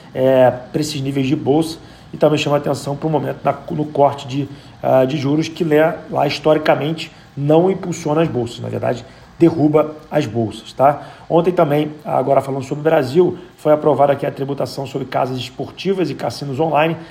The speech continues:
A tributação aprovada foi de dezoito por cento. Isso é uma das visões que, na minha visão, também é positiva para o aumento da arrecadação. Porém, ontem, o Estadão soltou uma notícia que o governo tá superestimando essas arrecadações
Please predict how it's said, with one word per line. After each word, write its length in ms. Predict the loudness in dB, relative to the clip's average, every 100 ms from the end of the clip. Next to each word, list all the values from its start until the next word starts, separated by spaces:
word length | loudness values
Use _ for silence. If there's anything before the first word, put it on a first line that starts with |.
| -12
A 100 | -8
tributação 680 | -6 -4 0 -2 0 -4 -4
aprovada 420 | -8 -2 2 2 2
foi 200 | -2 -6
de 80 |
dezoito 420 | -8 -8 -4 -4 -4
por 180 | -10
cento. 340 | -4 -2 -2 -6 -20 -20 -8
Isso 240 | -4 0 0
é 20 |
uma 240 | 0 0
das 200 | 0 0
visões 500 | -2 -4 -4 -4 -6 -12 -20 -8
que, 80 |
na 80 | -4
minha 160 | 0 2
visão, 240 | 2 0
também 240 | 0 0 0
é 40 |
positiva 520 | 0 -2 -4 -4 -4
para 80 | -2
o 40 | -2
aumento 200 | -2 -2
da 80 |
arrecadação. 680 | -2 0 2 2 0 0 -4 -6 -12
Porém, 360 | -2 2 2 2
ontem, 400 | 2 2 0 -6 -8 -18 -12
o 40 |
Estadão 400 | 0 2 4 2
soltou 320 | 0 -2 0
uma 100 | 0
notícia 580 | 2 0 -2 -4 -2 -4 -4 -12 -20 -14 -4
que 60 |
o 40 | 4
governo 360 | 4 4 0
tá 120 | 0
superestimando 840 | -2 -2 0 2 2 0 -4 -2 -2
essas 200 | -4 -4
arrecadações 760 | -4 -2 -2 -4 -4 -4 -4